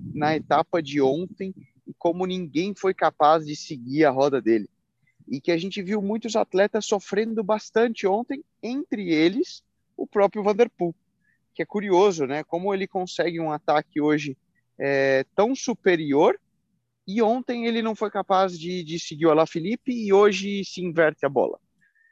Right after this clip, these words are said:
Uma coisa que é muito comum, antes de uma grande volta ou antes de qualquer prova por etapas,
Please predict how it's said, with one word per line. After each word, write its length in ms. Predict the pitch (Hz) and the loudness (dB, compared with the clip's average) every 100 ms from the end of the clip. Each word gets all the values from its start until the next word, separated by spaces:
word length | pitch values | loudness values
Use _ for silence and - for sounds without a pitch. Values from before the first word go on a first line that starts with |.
| _ | _
Uma 220 | - 220 226 | 0 0 2
coisa 220 | 254 311 | 0 0
que 80 | 330 | -2
é 40 | |
muito 240 | 254 247 | -2 -4
comum, 720 | 233 190 135 131 185 247 196 147 _ _ 170 | -2 0 0 -2 0 0 -2 -6 _ _ -2
antes 320 | 196 220 220 | -2 -2 -4
de 80 | 214 | -2
uma 180 | 180 | -2
grande 320 | 151 143 147 143 | 0 0 0 -2
volta 560 | 135 120 185 208 123 | 0 2 2 2 2
ou 220 | 120 131 | 4 2
antes 220 | 165 175 147 | 0 -4 -12
de 100 | 147 | -8
qualquer 240 | 135 165 | -4 -4
prova 320 | 165 156 135 | 0 -2 -2
por 120 | - 123 | -6 -6
etapas, 640 | - 131 185 - 135 | -2 -2 -2 -6 -10